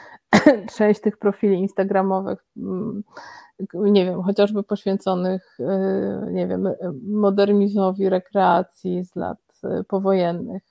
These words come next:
Y, y, ale być może to nie są te, te, te przypadki, o których mówisz. Y, ale wydawało nam się po prostu ważne,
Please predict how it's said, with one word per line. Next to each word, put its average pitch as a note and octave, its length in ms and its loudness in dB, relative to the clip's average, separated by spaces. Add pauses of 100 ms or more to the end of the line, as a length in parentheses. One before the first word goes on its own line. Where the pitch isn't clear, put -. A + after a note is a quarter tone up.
Y, G3 320 -4 (840)
y, G3+ 240 8 (100)
ale A#3 280 8
być B3 260 2
może A#3+ 280 6
to A#3 120 0
nie A3 300 4
są F#3+ 500 -2
te, G3 340 -2
te, G3 460 -2
te G#3+ 120 -6
przypadki, G#3+ 520 -2
o G#3+ 60 -2
których G#3 420 -8
mówisz. G3+ 600 -2 (720)
Y, G3 560 4 (1040)
ale B3 180 8
wydawało D4 440 4
nam D#4+ 140 2
się D4 320 0
po C#4 80 -8
prostu C4 400 -4
ważne, C4 720 4